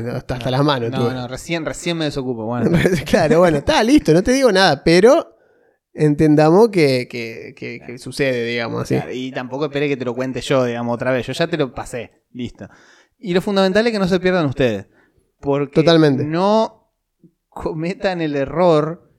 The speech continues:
Speaker 2: de depender de sus jugadores para que les hagan acordar de algo. Ustedes anoten todo. Y después los jugadores llevarán su tracking de las cosas, ustedes les ayudan con esta, con estos, eh, racontos, pero no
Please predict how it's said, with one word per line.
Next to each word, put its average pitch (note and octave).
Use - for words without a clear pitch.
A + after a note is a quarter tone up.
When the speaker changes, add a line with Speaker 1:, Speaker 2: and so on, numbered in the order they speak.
Speaker 2:
de C3+
depender C3+
de E3+
sus D3+
jugadores D3
para B2
que A#2+
les A2+
hagan C#3
acordar B2+
de A#2+
algo. G2
Ustedes -
anoten D3
todo. G2+
Y A2
después D3
los E3
jugadores D#3
llevarán D3
su C#3+
tracking D3
de E3
las F3
cosas, A#3
ustedes -
les C#3+
ayudan D3+
con A#2
esta, A#2+
con A#2
estos, A2+
eh, B1
racontos, A#2+
pero A#2+
no E3